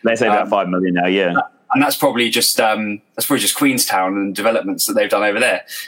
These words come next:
Speaker 2: But the,
Speaker 1: <laughs>
Speaker 2: the, <laughs> the fact is, you know, it's, uh, there's so much, there's, there's already sh-, so much distance in between communities. Um,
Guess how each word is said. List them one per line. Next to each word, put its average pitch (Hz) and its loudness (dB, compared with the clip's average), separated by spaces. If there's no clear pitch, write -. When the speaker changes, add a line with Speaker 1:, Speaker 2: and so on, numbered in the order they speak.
Speaker 2:
But 123 0
the, 131 0
Speaker 1:
<laughs> 160 -2
Speaker 2:
the, 139 -2
<laughs> - -18
the 123 -2
fact 139 -2
is, 117 0
you 117 0
know, 110 4
it's, - -2
uh, 185 -2
there's 120 0
so 147 2
much, - -4
there's, - 0
there's 131 0
already 127 2
sh-, - -4
so - 0
much 95 -6
distance 92 -4
in 90 -8
between - -6
communities. - -6
Um, 180 -4